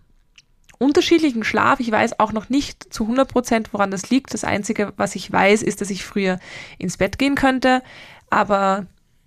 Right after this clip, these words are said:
gut, das, ähm, das ist wieder eine andere Sache. Das ist auch eine Entscheidung von mir. Aber ansonsten, was ich merke, ist, wenn ich heimkomme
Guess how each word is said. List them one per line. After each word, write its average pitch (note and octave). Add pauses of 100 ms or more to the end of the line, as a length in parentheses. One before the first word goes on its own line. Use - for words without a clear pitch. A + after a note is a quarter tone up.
(160)
gut, A3+
das, -
ähm, F#3+
das F#3+
ist G3+
wieder G#3
eine G3+
andere A3
Sache. A3
Das G3
ist G3+
auch F#3+
eine F#3+
Entscheidung G3
von G3
mir. A#3 (460)
Aber G3+
ansonsten, A#3
was A3
ich G#3+
merke, G3+
ist, G#3
wenn G3+
ich F#3+
heimkomme A#3+